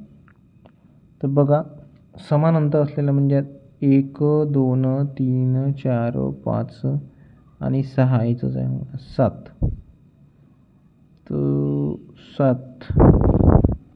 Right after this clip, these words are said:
बघू आता आपण परत एकदा टॅली करून. तीन आणि दोन पाच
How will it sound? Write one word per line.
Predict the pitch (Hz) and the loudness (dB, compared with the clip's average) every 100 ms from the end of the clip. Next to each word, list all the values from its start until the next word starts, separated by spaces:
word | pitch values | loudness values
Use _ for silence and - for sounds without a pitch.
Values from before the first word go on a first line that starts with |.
| _ _ _ _ _ _ _ _ _ _ - - - - _ _ _ | _ _ _ _ _ _ _ _ _ _ -20 -20 -20 -20 _ _ _
बघू | 147 143 139 | -2 0 2
आता | 143 139 | 2 0
आपण | 139 139 | 0 0
परत | 135 135 135 | 0 2 2
एकदा | 135 135 | 2 2
टॅली | 131 131 | 2 2
करून. | 135 143 147 165 - - _ - _ - | 0 0 -2 -4 -10 -20 _ -20 _ -2
तीन | 151 151 | 2 4
आणि | 147 147 | 4 6
दोन | 147 139 | 6 4
पाच | 135 131 135 - | 4 4 2 -6